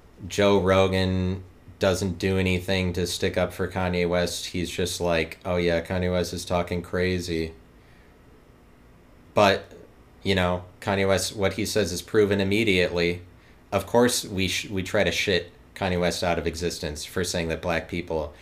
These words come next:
should be represented equally on a public stage, which is, which is what he's saying. He's saying, like, "Yeah, you really wanna recognize the black race, um,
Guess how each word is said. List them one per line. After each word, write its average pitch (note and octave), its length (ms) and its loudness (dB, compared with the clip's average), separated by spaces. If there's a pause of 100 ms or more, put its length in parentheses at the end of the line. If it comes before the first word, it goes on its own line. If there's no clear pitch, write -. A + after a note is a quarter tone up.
(140)
should E2+ 320 -2
be E2+ 160 0
represented E2+ 640 0
equally E2 580 -2 (240)
on F#2+ 120 0
a - 40 -2
public F2 400 -2
stage, D2+ 640 0 (160)
which - 80 -2
is, C#3+ 120 4 (200)
which C#3 240 2
is C#3+ 120 -4
what D3 120 10
he's B2 180 4
saying. E2 500 4 (300)
He's B2 220 2
saying, C3 280 6
like, G#2+ 320 6
"Yeah, A2 160 8
you G2 180 4
really A2+ 200 4
wanna G#2+ 200 4
recognize F#2 960 2
the F#2+ 160 -6
black F2+ 480 0
race, E2 680 -2 (640)
um, E2+ 580 2